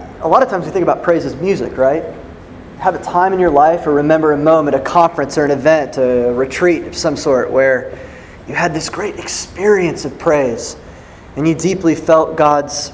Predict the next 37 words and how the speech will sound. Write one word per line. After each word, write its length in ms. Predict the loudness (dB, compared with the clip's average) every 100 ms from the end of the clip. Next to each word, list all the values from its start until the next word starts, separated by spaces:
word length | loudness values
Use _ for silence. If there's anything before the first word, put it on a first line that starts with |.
| -4
presence. 640 | 0 0 -4 -12 -16 -18 -20 -20 -20 -20 -20 -20 -20 -20 -20 -20 -20 -20 -20
It's 100 | 0
not 160 | 2 4
bad. 440 | 2 2 -2 -14 -18 -20 -20 -20 -20 -20 -20 -20 -20 -20 -20 -8
But 140 | -6 -6
the 80 |
test 360 | 0 2 2 0
of 160 | -4 2
praise, 380 | 4 6 4
of 140 | -2 -2
course, 360 | 2 2 0
the 100 | -8 0
test 340 | 2 2 2
of 260 | 0 0 -8 -14 -20 -20 -10
do 100 | -4
you 140 | -2 0
praise 360 | 2 2 0
the 60 | -4
Lord, 320 | -2 -2 -4 -12 -20 -20 -4
not 100 | -2
just 160 | -2 -2
based 200 | -2 0
on 60 | -2
what 140 | -4
you 80 | -6
feel, 320 | -2 2 2
but 160 | 0 -2
based 240 | -2 -2
on 120 | -4
who 200 | -2 -4
He 220 | -2 0
is 260 | 2 2 0
and 180 | -8 -10 -18 -20 -20 -6
who 100 | -2
you 240 | 0 2 2
are, 320 | 2 2 -4
is 240 | -10 -12